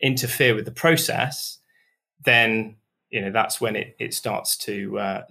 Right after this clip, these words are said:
it can start to, uh, to, to kind of falter. So, um, time is really important, and also not taking on too much risk that you get wiped out. Because otherwise, if you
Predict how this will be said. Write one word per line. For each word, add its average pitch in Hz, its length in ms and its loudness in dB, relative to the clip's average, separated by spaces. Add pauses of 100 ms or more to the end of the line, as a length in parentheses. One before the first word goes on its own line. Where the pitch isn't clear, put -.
(140)
it - 200 -6
can 101 140 -10
start 101 360 -8
to, 104 400 -8
uh, 104 180 -10 (100)
to, 110 100 -8
to - 220 -8
kind 104 180 -6
of - 80 -8
falter. - 500 -6
So, 110 300 2 (520)
um, 107 440 2 (180)
time 131 320 4
is 113 140 -2
really 107 160 -2
important, 113 640 0
and 143 120 4
also 123 520 4 (800)
not 151 280 4
taking 135 440 2
on 120 420 0 (380)
too 175 280 2
much - 300 -4
risk - 440 -6 (340)
that 120 380 -2 (220)
you 117 140 -6
get 107 180 0
wiped 101 300 -6
out. 98 280 -10 (240)
Because 113 200 -2
otherwise, 110 680 2 (100)
if 123 180 -6
you 107 380 -2